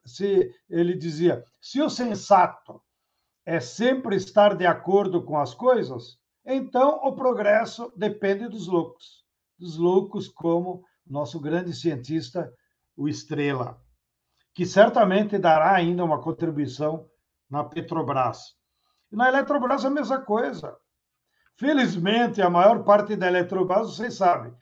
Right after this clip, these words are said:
quem comprou foram os chineses. Eu acho que nós temos que repactuar com os chineses. Ó, devolvam aí o controle das energias, se, se vocês quiserem fazer um pacto, né, em outros parâmetros mais estratégicos,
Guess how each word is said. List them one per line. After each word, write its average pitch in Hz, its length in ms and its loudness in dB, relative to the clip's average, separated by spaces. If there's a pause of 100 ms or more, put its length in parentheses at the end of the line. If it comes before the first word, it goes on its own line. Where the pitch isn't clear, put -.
(140)
quem 240 200 -4
comprou 247 500 2
foram 247 240 -4
os - 80 -4
chineses. 180 640 -2 (220)
Eu 254 120 0
acho 247 140 0
que - 80 -10
nós 247 160 0
temos 247 240 0
que 247 80 -8
repactuar 240 720 2
com 233 60 -10
os - 60 -16
chineses. 233 480 -4 (1200)
Ó, 165 220 2
devolvam 208 640 6
aí 202 160 4
o 196 100 2
controle 190 600 2
das 160 260 -2
energias, 190 840 -4 (240)
se, 214 560 0
se 208 140 -6
vocês 208 640 -2
quiserem 202 480 0
fazer 190 260 -2
um 196 140 -4
pacto, 185 760 0 (520)
né, 175 440 0 (220)
em 185 140 -2
outros 208 460 2
parâmetros 190 720 -2
mais 175 280 -2
estratégicos, - 960 -12